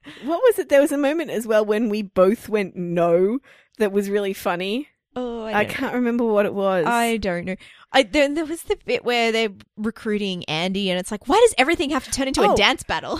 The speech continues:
Speaker 2: <laughs>
Speaker 1: "Can't you tell he's brokenhearted?"
Speaker 2: Like,
Speaker 1: No.
Speaker 2: no. <laughs> Of course we
Speaker 1: So
Speaker 2: can't.
Speaker 1: great.
Speaker 2: Well, that's the thing. He would have had this great emotional arc if only he'd been able to act it.
Speaker 1: Oh, yeah, totally. But, you know, there's
Speaker 2: Mm.
Speaker 1: nothing.
Speaker 2: Oh, no, you know what?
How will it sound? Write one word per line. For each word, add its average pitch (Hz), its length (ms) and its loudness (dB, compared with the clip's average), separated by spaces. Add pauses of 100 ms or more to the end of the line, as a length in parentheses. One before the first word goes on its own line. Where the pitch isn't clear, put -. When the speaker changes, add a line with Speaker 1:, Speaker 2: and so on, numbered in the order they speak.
(120)
Speaker 2:
<laughs> - 100 -16
Speaker 1:
"Can't 392 260 -2
you 392 120 0
tell 381 240 0
he's 339 240 0
brokenhearted?" 269 1000 2 (280)
Speaker 2:
Like, 294 200 0
Speaker 1:
No. 330 180 10 (380)
Speaker 2:
no. 339 140 6 (100)
<laughs> - 40 -14 (1120)
Of - 60 -20
course 466 260 -2
we 415 100 -4
Speaker 1:
So 240 100 -4
Speaker 2:
can't. 226 260 0
Speaker 1:
great. 220 320 -6 (260)
Speaker 2:
Well, 311 140 2
that's 320 180 2
the 302 100 -6
thing. 277 160 -4
He 285 120 -2
would 339 80 -2
have 359 80 -4
had 392 120 -6
this 359 120 -4
great 202 220 -4
emotional 190 420 -4
arc 175 260 -4
if - 100 -12
only 185 180 -6
he'd 202 120 -10
been 170 100 -10
able 175 200 -6
to 147 100 -6
act - 240 -10
it. 139 180 -8 (400)
Speaker 1:
Oh, 427 160 -2
yeah, 214 300 2
totally. 208 580 -4
But, - 180 -12 (120)
you 240 160 -10
know, 185 240 -4
there's 214 240 -4
Speaker 2:
Mm. 196 40 -8
Speaker 1:
nothing. 240 340 -4
Speaker 2:
Oh, 403 280 8
no, 381 80 2
you 349 140 2
know 403 120 2
what? 381 140 2